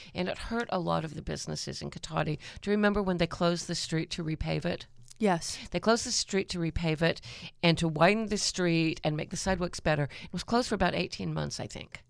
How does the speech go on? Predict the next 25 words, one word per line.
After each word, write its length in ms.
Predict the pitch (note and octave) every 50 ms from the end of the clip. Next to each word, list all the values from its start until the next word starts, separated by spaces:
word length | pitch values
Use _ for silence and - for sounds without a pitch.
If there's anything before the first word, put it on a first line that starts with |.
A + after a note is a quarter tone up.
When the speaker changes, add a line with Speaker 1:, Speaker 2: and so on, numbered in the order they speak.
| _ _ _ - - - - E3 - - _ _ -
Speaker 1:
And 420 | F#3 E3+ E3 D#3 D3+ D#3 D#3 D3
there 180 | - - F3+ E3
were 80 | D3+ E3
two, 220 | - - A#3 G3+
the, 260 | E3+ E3 D#3+ D3+ - -
the 140 | D3+ F3+
main 340 | D#3 D#3 E3 F3+ G3+ A3+ B3
block 380 | B3 A3 C#4+ B3+ G3+ G3 - G3
of 100 | F3 -
downtown 880 | - F3 E3+ E3+ E3+ E3 - - F3+ E3 D#3 D#3 D#3 D#3 D3+ D#3 D#3+
Speaker 2:
Uh-huh. 760 | D#3+ E3 E3+ E3+ E3+ E3+ E3+ E3+ E3 E3 E3 F3 F3 E3+ E3+ F3 -
Speaker 1:
and 260 | - E3+ E3 E3 E3
then 100 | E3 D#3
half 400 | D3+ - - - F#3 F3+ F#3 -
of 140 | - F3 D#3+
another 320 | E3+ D#3 D#3 D3+ D#3 D#3+ D3+
block, 440 | C3 D#3 D3+ C#3+ C#3 - _ - - -
uh, 140 | D#3+ D3+ - -
in 100 | E3+ D3+
front 240 | - - E3+ D#3 D#3
of 120 | D3 C#3+
the 60 | D3
market. 580 | D3+ D3 C#3+ D3 D3 - - - - - - - F#3
Speaker 2:
Mm-hmm. 340 | F3+ F3+ F3+ F3+ F3+ F3 F#3
Speaker 1:
Um, 220 | F3 D#3 D#3 D#3+